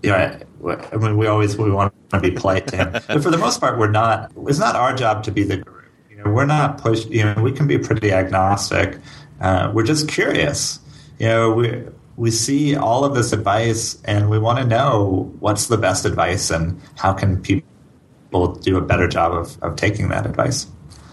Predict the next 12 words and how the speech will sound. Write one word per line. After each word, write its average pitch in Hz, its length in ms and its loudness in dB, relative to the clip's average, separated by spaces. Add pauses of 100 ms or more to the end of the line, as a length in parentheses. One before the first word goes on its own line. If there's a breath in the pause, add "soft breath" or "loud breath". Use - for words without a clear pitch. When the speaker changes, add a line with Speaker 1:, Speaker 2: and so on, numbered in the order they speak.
(640 loud breath)
Speaker 2:
Yeah, 90 220 -2 (120)
I 101 120 0
love 98 220 2
it. 95 120 0
Speaker 1:
So - 80 2
Speaker 2:
I 117 60 4
Speaker 1:
that, 113 60 0
Speaker 2:
love 104 140 0
it. 98 120 -6
Speaker 1:
twenty - 200 0
fourteen. 156 460 0 (420)
Speaker 2:
Yeah. 120 300 2